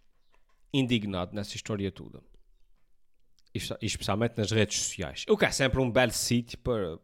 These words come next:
<laughs> para medir o pulso à humanidade das pessoas. Mas a forma como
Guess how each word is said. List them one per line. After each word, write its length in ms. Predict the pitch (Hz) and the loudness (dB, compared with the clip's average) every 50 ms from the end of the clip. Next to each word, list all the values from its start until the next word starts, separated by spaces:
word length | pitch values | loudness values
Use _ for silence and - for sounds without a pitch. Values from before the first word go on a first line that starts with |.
| _ - - | _ -4 -2
<laughs> 200 | 127 - 151 123 | -2 -2 0 4
para 120 | - - 147 | 6 6 6
medir 220 | 127 113 107 120 | 6 6 6 6
o 80 | 120 110 | 6 4
pulso 420 | 120 - 120 113 104 - - - - - - - - | 2 -2 -4 -2 -2 -4 -8 -10 -12 -20 -20 -12 -6
à 140 | - 101 107 | -2 0 2
humanidade 640 | 113 113 110 113 113 113 113 110 104 107 104 104 | 2 2 4 2 4 4 2 2 2 0 0 0
das 160 | 104 120 113 - | 0 -2 -2 -2
pessoas. 380 | - - - 98 90 92 - - - _ - - - - - - - - - _ - - | -4 -8 -12 -12 -12 -12 -14 -18 -20 _ -20 -20 -20 -20 -20 -20 -20 -20 -20 _ -12 -4
Mas 440 | - 165 202 185 120 87 - - - _ _ - _ _ _ _ _ - _ _ _ - _ - _ _ _ _ _ _ _ _ _ _ _ _ _ _ _ _ _ _ _ _ _ _ _ _ _ _ _ - | 2 4 6 6 6 4 0 -6 -14 _ _ -20 _ _ _ _ _ -20 _ _ _ -20 _ -20 _ _ _ _ _ _ _ _ _ _ _ _ _ _ _ _ _ _ _ _ _ _ _ _ _ _ _ 4
a 80 | - - | 4 4
forma 540 | - - - - 151 135 131 135 143 156 160 | 4 4 2 4 6 8 8 6 6 4 2
como 680 | 156 - - - 120 107 104 104 107 110 113 117 120 | 2 0 -6 -2 -2 -2 -2 -4 -6 -8 -10 -12 -14